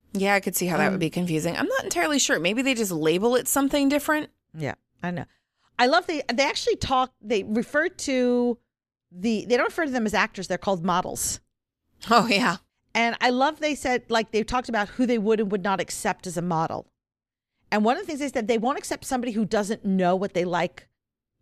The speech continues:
Speaker 2: and want.
Speaker 1: Yes. You, yes, because of that negotiation that they do at the beginning.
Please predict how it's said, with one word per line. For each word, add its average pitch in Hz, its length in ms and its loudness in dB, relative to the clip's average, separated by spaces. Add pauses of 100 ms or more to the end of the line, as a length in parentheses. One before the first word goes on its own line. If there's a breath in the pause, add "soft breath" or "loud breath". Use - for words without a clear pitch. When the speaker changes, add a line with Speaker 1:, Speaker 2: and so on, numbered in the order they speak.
Speaker 2:
and 175 120 -2
want. - 460 -2 (300)
Speaker 1:
Yes. - 600 0 (480)
You, 180 360 -2
yes, 170 460 0
because 180 420 0
of 185 160 0
that 165 360 4
negotiation 175 760 0
that 196 120 0
they 190 80 2
do 196 200 0
at 190 80 2
the 180 80 -2
beginning. 175 520 0